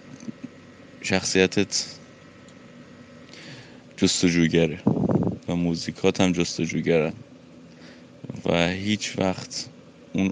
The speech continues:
آرامش سنگینی که تو پادکستات هست توی موزیکات حاکم نیست، چه از تنظیم، چه از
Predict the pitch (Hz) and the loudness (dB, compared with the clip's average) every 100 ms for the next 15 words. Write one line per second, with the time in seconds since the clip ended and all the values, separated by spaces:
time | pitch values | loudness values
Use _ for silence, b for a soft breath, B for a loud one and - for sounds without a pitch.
0 | - 92 87 87 87 87 - - - 87 | 0 0 2 0 0 -2 -4 -4 -2 0
1 | 87 85 82 - - - - - 87 - | 0 -4 -6 -10 -8 -8 -6 -4 -4 -4
2 | - - 90 90 - - B B B B | -6 -4 -4 -2 -4 -8 B B B B
3 | B B - - - 53 52 - - 95 | B B -20 -20 -8 -2 -2 -2 -2 0
4 | 90 - - 92 90 90 - 92 90 85 | 0 -2 -2 -2 0 0 0 2 4 4
5 | - - - - - - - - - - | 2 -2 2 2 0 -8 -20 -20 -20 -20
6 | - - B B B - - 87 85 - | -20 -20 B B B -18 0 2 2 0
7 | 85 85 82 80 82 82 - 80 82 78 | 0 0 0 -2 -2 -2 -2 0 0 0
8 | - | -4